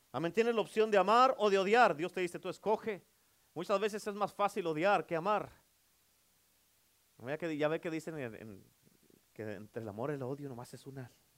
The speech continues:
una línea, o quién sabe cómo dicen. Por algo así dice, ¿no? Amén. Tienes la opción de disfrutar la vida o de vivirla miserablemente. ¿Cuántos miserables hay aquí? Levanten la mano.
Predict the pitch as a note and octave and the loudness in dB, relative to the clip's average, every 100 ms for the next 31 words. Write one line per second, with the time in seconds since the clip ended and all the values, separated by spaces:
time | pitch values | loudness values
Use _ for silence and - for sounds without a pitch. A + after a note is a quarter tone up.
0 | _ _ - B2+ C3 G#2 A2 B2 A2+ A#2 | _ _ -18 -10 -8 -8 -10 -8 -10 -10
1 | B2+ B2+ B2+ B2 A#2+ - A2+ _ _ _ | -10 -10 -10 -10 -10 -12 -20 _ _ _
2 | _ _ A2 D3 D#3 - C#3+ B2+ B2 G3+ | _ _ -8 -6 -6 -6 -8 -8 -12 -14
3 | _ _ _ _ _ _ _ _ _ _ | _ _ _ _ _ _ _ _ _ _
4 | _ _ _ _ _ _ _ _ _ _ | _ _ _ _ _ _ _ _ _ _
5 | _ _ _ _ _ _ _ _ _ _ | _ _ _ _ _ _ _ _ _ _
6 | _ _ _ _ _ _ _ _ _ - | _ _ _ _ _ _ _ _ _ -14
7 | A2+ D#3 D#3 G#3 A3 F3+ G#3 A3 G3 - | -8 -4 0 2 2 0 0 0 0 -2
8 | D#3+ G#3 G#3 F#3+ G#3+ A3+ F#3 F3+ E3+ D#3+ | 0 2 4 4 4 4 4 0 0 0
9 | F3+ G3+ F#3 D#3 D#3 F3 E3+ E3 F#3+ F#3+ | 0 0 -2 -2 0 0 0 -2 -6 -8
10 | D3 - _ D3+ D#3+ E3+ C#3+ D3+ E3+ D#3+ | -10 -12 _ -8 -6 -8 -4 -2 -2 -2
11 | D#3 E3 E3 D#3+ D#3 D3+ D#3+ D3 | -2 -2 -4 -4 -6 -6 -6 -10